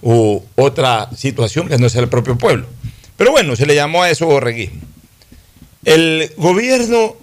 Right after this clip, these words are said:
de Moreno fue un punto intermedio. Iniciándose con, así mismo, con el mismo esquema, la pelea entre Moreno y Correa originó la decisión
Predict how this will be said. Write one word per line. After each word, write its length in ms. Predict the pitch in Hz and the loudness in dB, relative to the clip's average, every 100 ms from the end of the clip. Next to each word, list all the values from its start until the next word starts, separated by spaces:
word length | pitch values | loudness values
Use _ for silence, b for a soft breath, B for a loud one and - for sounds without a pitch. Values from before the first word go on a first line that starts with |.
| - | -8
de 160 | 156 | -6
Moreno 560 | 165 170 202 202 185 151 _ _ _ _ _ _ _ _ _ | -4 -2 -2 -2 -4 -8 _ _ _ _ _ _ _ _ _
fue 140 | 113 160 | 0 0
un 100 | - | 0
punto 260 | 175 165 | -4 -4
intermedio. 600 | 165 151 123 123 90 - - - _ _ _ - - - - _ B B B B - | -4 0 0 0 -2 -6 -12 -20 _ _ _ -20 -20 -20 -20 _ B B B B -2
Iniciándose 840 | 156 160 127 214 233 214 131 156 | 0 0 2 0 2 -2 -2 -6
con, 300 | - 117 110 - - _ | -4 -4 -6 -12 -18 _
así 240 | 98 95 131 | -12 -4 -2
mismo, 320 | 143 127 117 | 0 0 0
con 120 | 110 | 0
el 60 | 107 | 2
mismo 260 | 123 127 | 2 2
esquema, 460 | 123 - 151 98 - - B B B B - - | 0 -2 -2 -2 -6 -16 B B B B -14 -2
la 180 | 131 127 | 0 2
pelea 320 | 143 160 170 | 2 2 2
entre 240 | 147 147 | -2 -4
Moreno 400 | 143 135 151 156 | -2 0 0 0
y 60 | 139 | -2
Correa 500 | 135 135 151 131 123 - - - _ - - | -2 0 0 0 -4 -14 -20 -20 _ -20 -12
originó 580 | - 135 131 123 127 143 | -2 0 2 0 0 0
la 120 | 139 | 0
decisión 720 | 131 113 - - 160 160 139 | 0 -2 -8 -8 -2 -2 -2